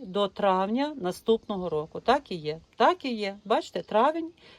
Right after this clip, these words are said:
кінець травня, і в мене ось така чудова капуста.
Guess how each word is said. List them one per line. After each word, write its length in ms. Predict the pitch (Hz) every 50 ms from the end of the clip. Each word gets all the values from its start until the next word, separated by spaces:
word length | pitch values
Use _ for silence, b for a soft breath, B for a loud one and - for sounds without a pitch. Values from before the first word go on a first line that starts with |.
| B B
кінець 320 | - 247 220 208 196 - -
травня, 380 | - 214 233 277 311 302 277
і 120 | - - 185
в 40 |
мене 240 | 185 220 262 294 262
ось 120 | - 190 -
така 280 | 196 190 - 208 233
чудова 400 | - - 208 190 220 240 220 180
капуста. 480 | - - 160 - 165 160 - _ -